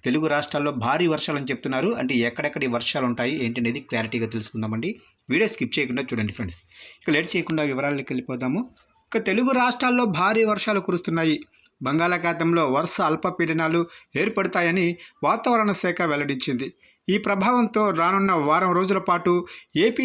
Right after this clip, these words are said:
తెలంగాణలో వర్షాలు కురుస్తాయని పేర్కొంది. ఇక హైదరాబాదులోనూ వర్షం ముప్పు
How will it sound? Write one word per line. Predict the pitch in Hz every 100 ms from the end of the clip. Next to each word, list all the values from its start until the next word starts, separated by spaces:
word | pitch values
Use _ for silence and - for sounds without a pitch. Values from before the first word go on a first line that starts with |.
| -
తెలంగాణలో | 190 208 202 190 180 185 156
వర్షాలు | 170 190 180 175
కురుస్తాయని | 160 - 165 156 165
పేర్కొంది. | 151 131 131 123 117 _ _ _ - -
ఇక | - 123
హైదరాబాదులోనూ | 139 156 165 160 160 160 170 156 160 - - -
వర్షం | 165 - 233 185
ముప్పు | 175